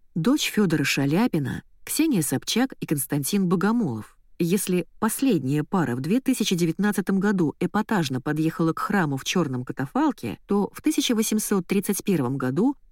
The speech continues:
Пушкин и Гончарова, напротив, с трепетом стояли под подвенечными коронами. Но во время церемонии венчания Пушкин уронил крест с аналоя, а при обмене кольцами одно из них упало на пол.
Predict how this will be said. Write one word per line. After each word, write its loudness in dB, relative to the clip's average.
Пушкин 0
и -2
Гончарова, 0
напротив, 0
с -12
трепетом 2
стояли 2
под -2
подвенечными 0
коронами. -2
Но 0
во 2
время 4
церемонии 2
венчания 0
Пушкин -2
уронил 2
крест 0
с -2
аналоя, 2
а 0
при 0
обмене 2
кольцами -2
одно 0
из 0
них 0
упало 0
на 2
пол. -6